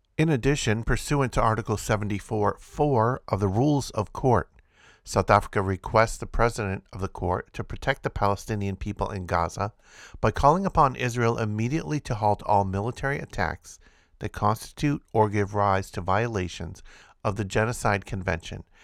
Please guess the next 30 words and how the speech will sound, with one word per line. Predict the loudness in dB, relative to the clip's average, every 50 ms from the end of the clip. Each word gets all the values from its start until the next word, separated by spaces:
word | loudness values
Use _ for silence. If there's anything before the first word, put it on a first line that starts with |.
| -20 -20 -14 -6 -2
pending | 0 0 0 0 0 0
the | -2 -2
holding | 0 2 2 2 2 0 -4 -4 -4
of | -6 -6 -6 -6
such | -4 -6 -6 -6 -8 -8
hearing, | -6 -2 -2 0 0 -2 -2 -6 -10 -16 _ _ _ _ -20 -20 _ _
so | -8 -2 0 2 2
as | 2 2
to | 2 0 2 2
enable | 2 0 0 0 0 -2 -2 -2
any | -4 -2 -2 -2 -2 -4
order | -2 0 0 0 2 0 0
the | -2 -2 -6
court | -6 -4 -2 0 0 -2 -4 -6
may | -6 -4 -4
make | -2 -2 -2 -2 -2 -2 -4 -6 -6
on | -6 -4
the | -4 -4
request | -4 -6 -6 -2 0 0 0 -2 -2 -6
for | -6 -6
the | -6 -4 -6 -6
indication | -6 -6 -6 -6 -6 -6 -6 -6 -8 -10 -10 -10 -12 _ -20 -20 -20 _ _ -8
of | -6 -2
provisional | 0 0 2 2 2 0 0 -2 -2 0
measures | 0 0 0 -2 -4 -8 -12 -12 -14 -18 -20 -20 -20 -20 -20 _ _
to | -8 -4
have | 0 2 4 2 2 2 -2
its | -8 -8 -6 -8
appropriate | -10 -6 0 0 0 0 0 0 0 0 0 0 -4
effects. | -8 -4 -2 -2 -2 -2 -4 -8 -20 -20 -20 -20 -20